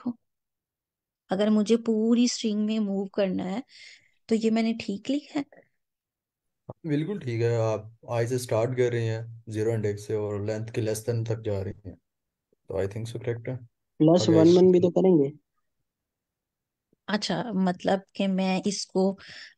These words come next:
Speaker 1: आई प्लस प्लस कह रहे हैं आप?
Speaker 3: यस।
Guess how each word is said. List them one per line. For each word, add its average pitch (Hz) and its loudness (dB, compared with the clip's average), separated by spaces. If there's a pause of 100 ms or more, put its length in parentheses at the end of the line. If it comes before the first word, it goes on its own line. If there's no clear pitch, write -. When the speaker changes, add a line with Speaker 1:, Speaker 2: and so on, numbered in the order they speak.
(120)
Speaker 1:
आई 196 2 (520)
प्लस 190 -2
प्लस - -4
कह 247 2
रहे 233 0
हैं 226 0
आप? 220 -2 (1600)
Speaker 3:
यस। 131 2